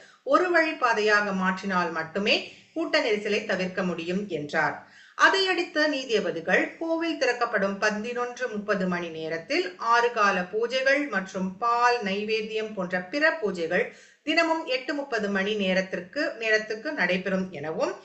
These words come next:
எஞ்சிய மூன்று மணி நேரம் மட்டும் பக்தர்கள் கனக சபையில் நின்று தரிசனம் மேற்கொள்ள அனுமதிக்கப்படுவர் என கூறப்பட்டுள்ளது.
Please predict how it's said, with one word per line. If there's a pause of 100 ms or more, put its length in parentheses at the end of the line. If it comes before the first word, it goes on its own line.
(220)
எஞ்சிய
மூன்று
மணி
நேரம்
மட்டும்
பக்தர்கள்
கனக
சபையில்
நின்று
தரிசனம்
மேற்கொள்ள
அனுமதிக்கப்படுவர்
என
கூறப்பட்டுள்ளது.